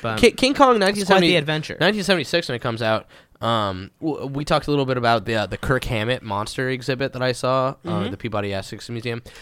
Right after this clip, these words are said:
Speaker 2: It was th-, it's such a cool poster. It's like the drawn gorilla holding, like, a flaming plane. They utilized these giant posters for the, when this movie came out in theaters in nineteen seventy-six,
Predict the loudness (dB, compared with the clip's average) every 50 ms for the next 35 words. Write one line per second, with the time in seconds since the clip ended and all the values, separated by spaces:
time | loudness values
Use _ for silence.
0 | -20 -20 _ _ _ -4 -4 -4 -2 -4 -6 -6 -2 -4 -4 -4 0 -2 -2 0
1 | 0 0 0 0 -4 0 2 2 4 2 2 0 -2 -2 -2 -4 -4 -2 0 0
2 | 0 0 -2 -6 -6 -6 -10 -10 -6 -4 -2 -2 0 0 -2 -2 -4 -4 -4 -4
3 | -4 -4 -2 -2 -4 -2 -4 -4 -6 -6 -6 -8 -8 -10 -10 -12 -12 -14 -10 -8
4 | -6 -4 -4 -4 -6 -8 -10 -10 -8 -8 -6 -6 -6 -6 -8 -10 -14 -18 -20 -20
5 | -20 -20 _ _ _ _ -6 0 2 2 2 2 -2 -4 -2 0 0 0 2 4
6 | 4 6 6 4 2 0 0 -4 -4 -4 -6 -8 -4 -2 2 2 4 4 4 2
7 | 0 -2 -6 -2 -2 -2 -2 -2 -4 -8 -8 -8 -8 -8 -10 -10 -8 -6 -6 -6
8 | -4 -6 -8 -10 -12 _ _ -18 -14 -6 -4 -4 -2 -2 -4 -4 -2 -4 -4 -2
9 | -2 -2 -2 -2 -2 -4 -8 -8 -6 -6 -6 -4 -6 -8 -8 -8 -8 -8 -10 -10
10 | -12 -12 -12 -12 -10 -10 -10 -10 -12